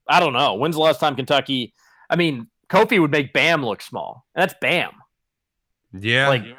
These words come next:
Speaker 2: I mean, I guess, <sighs> I guess maybe Towns, but I,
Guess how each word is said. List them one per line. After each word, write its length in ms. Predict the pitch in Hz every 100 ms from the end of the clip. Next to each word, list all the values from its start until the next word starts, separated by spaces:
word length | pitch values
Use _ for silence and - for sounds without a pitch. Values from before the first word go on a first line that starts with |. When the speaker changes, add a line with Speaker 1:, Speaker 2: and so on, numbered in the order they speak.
| -
Speaker 2:
I 60 |
mean, 380 | 123 127 123 104 _ _ _ _ _ - - _ _ _ _ -
I 140 | 131
guess, 340 | 139 180 214 - _ -
<sighs> 1500 | - - - - - _ _ _ _ _ _ _ _ _ -
I 80 | 131
guess 240 | 196 214 -
maybe 420 | 131 123 151 185
Towns, 560 | - 170 196 208 208 156
but 280 | 131 113 - _
I, 320 | 120 117 -